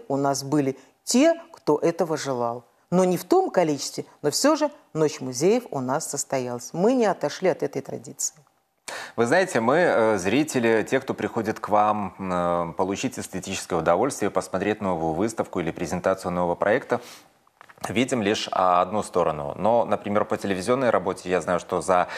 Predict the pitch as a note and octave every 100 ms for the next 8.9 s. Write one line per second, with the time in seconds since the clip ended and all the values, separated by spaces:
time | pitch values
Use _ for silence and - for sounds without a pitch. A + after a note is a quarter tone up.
0 | - - F#2+ E2 E2 G2 B2+ - F2+ -
1 | F#2 - F2 F#2 F2 E2+ E2+ - E2 -
2 | E2 F2+ G#2+ F#2+ - D#2+ E2+ E2+ E2 D#2+
3 | - - - - C#2+ E2 - F#2+ G2+ G2
4 | F2+ D#2+ - - D#2+ F#2 F2 G2+ F#2 D#2
5 | E2 D#2+ D#2+ D#2 D#2 G2+ - G2+ F#2+ -
6 | - - E2 F2 F2+ F#2 - F#2+ G#2 G#2+
7 | A#2+ A#2 - G2 F#2+ F2+ F#2+ F2 G2 F#2
8 | F2+ F#2 E2+ E2+ E2+ A2+ A#2+ G#2+